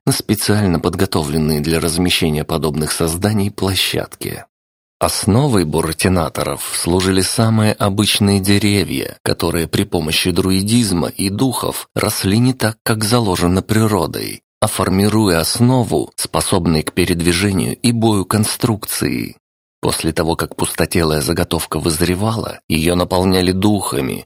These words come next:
каждый из которых придавал суставам и сочленениям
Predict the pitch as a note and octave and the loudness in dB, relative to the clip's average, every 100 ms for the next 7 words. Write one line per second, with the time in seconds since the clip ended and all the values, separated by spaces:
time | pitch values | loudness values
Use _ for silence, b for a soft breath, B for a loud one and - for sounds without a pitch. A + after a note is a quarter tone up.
0 | _ - G2 F#2+ G#2 - - - F#2 - | _ -2 -2 0 -4 -4 -6 -2 -2 0
1 | A#2+ E2+ - G#2+ A2 G2+ F2+ - F#2 - | 0 0 0 0 2 2 0 -2 -4 -2
2 | A#2+ F#2+ F2 - F#2 - - G2 G2+ F2+ | 0 2 0 0 -4 -2 0 2 2 2
3 | D#2 - B1 | 0 -2 -6